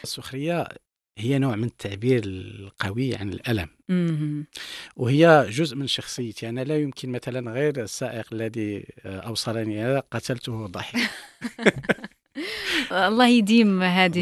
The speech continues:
Speaker 1: اللهم آمين.
Speaker 2: الضحكة أستاذ أحمد. آه، بعجالة سأسألك عن، آه، ما الكتاب الذي ربما تعتبره كان محوريًا في قراءاتك؟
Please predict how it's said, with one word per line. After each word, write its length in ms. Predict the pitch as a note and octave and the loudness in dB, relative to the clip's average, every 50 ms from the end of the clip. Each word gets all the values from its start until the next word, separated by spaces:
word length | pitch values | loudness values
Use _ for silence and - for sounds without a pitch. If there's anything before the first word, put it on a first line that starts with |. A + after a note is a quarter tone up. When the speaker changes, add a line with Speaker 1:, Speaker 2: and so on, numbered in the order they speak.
| E3+ F3 | 2 2
Speaker 1:
اللهم 100 | F3 F3 E3 | 2 4 4
آمين. 200 | - - F3 F3 | 4 4 4 4
Speaker 2:
الضحكة 500 | E3+ - F3+ - - - - F3 E3+ - | 2 0 -2 -2 -2 -2 0 0 2 2
أستاذ 320 | E3+ E3 - F#3+ F3+ D#3 - | 0 0 0 2 2 2 0
أحمد. 380 | F#3 - A#3 A3+ G#3 F#3 F#3+ - - - - - - - - | 0 2 2 2 2 2 0 -2 -4 -6 -12 -12 -8 -2 2
آه، 200 | F#3+ F#3 F3+ F3 | 4 4 4 6
بعجالة 540 | F3 F#3 A#3+ A#3 B3 A3 A#3 A#3+ A#3+ A#3 A#3 | 6 8 8 8 8 8 8 8 6 6 4
سأسألك 520 | - - - G#3 - - G3+ G3+ G3 - | 2 0 -2 -2 0 0 0 0 0 0
عن، 320 | F#3+ E3 F#3 G3 G3 F#3+ - - | 0 0 2 2 0 0 0 0
آه، 320 | F3 F3+ F3 F3 E3+ D#3+ - | 2 2 4 4 2 2 2
ما 140 | F#3+ G#3 | 4 4
الكتاب 480 | A3+ A3 - - G#3+ - - G3+ F#3+ E3 | 4 2 2 -2 -2 2 2 2 2 2
الذي 480 | - E3+ F3 F3 D#3+ D#3 F3 F3 F3 F3 | 0 -2 -2 -2 -2 -2 -2 0 0 0
ربما 360 | E3+ E3 D#3+ F3 E3 E3+ E3+ | 0 -2 -2 -2 -2 -2 -2
تعتبره 720 | - - E3+ - D#3 - - F#3 E3+ F3+ F3+ F3 E3+ E3 - | -2 -2 -2 -2 -2 -2 -2 0 2 2 0 0 0 -2 -2
كان 240 | - F3+ F3 E3+ E3+ | -2 -2 0 0 -2
محوريًا 460 | E3+ E3 - F3+ E3+ E3+ F3 F3 D#3+ | -2 -2 -2 -2 -2 0 0 0 0
في 160 | D3+ - D3 | -2 -2 -6
قراءاتك؟ 840 | D3 - - D#3 D3+ - - D#3+ D#3 D3 D3 - - - _ - - | -8 -6 -6 -6 -6 -4 -4 -4 -4 -4 -4 -8 -12 -14 _ -20 -20